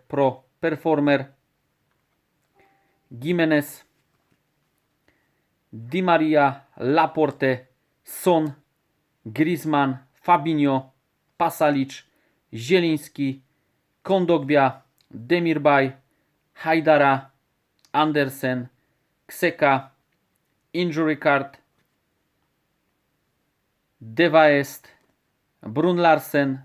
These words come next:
logo Atletico, Alonso,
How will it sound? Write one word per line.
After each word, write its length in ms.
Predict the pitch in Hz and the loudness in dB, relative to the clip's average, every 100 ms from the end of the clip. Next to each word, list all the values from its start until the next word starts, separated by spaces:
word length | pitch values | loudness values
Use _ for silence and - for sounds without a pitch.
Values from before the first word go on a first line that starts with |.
| _ | _
logo 500 | 113 131 139 127 127 | -4 -2 0 0 0
Atletico, 720 | 175 170 147 147 - 135 127 _ _ _ - | 0 -2 -6 -6 -4 -4 -4 _ _ _ 0
Alonso, 720 | 165 165 151 135 135 127 | 2 4 2 2 0 -2